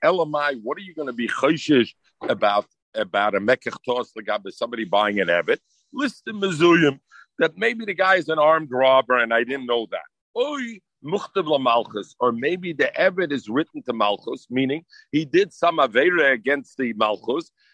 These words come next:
and they were gozer on him that he's a sentence of death, and he, I didn't know it when I bought the Eved, so therefore mekach tos, and therefore I should be choshish for that. Zog the Gemara, Hane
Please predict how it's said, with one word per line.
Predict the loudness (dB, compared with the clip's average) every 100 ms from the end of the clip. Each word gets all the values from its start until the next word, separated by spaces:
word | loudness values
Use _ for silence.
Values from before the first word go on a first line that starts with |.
| _
and | -2 -2
they | -2
were | -4 -6
gozer | 0 -2 0 0
on | 0 0
him | -2 -2 -4
that | -2 -2
he's | -4 -12 _ _ _
a | -12
sentence | -4 -2 -2 -6 -4
of | -4 -2
death, | 0 0 0 _ _ _ _ -14
and | -14
he, | -12 -2
I | 0
didn't | 0 2
know | 2 2
it | 0
when | -2
I | 0
bought | 0 2 0
the | 0 -4
Eved, | -2 -2 -6
so | -6
therefore | -6 -6 -4 -6 -4
mekach | -2 -2 -4 -10 -2
tos, | 2 2 -2 -14 _ _ -10
and | -8 -4
therefore | -6 -2 0
I |
should | 0 -4 -10
be | -12
choshish | -2 -2 0 -4 -6
for | -6
that. | -2 -2 -4 _ _ _
Zog | _ -4 -2
the | -2
Gemara, | -2 0 2 2 -2
Hane | -4 -6 -6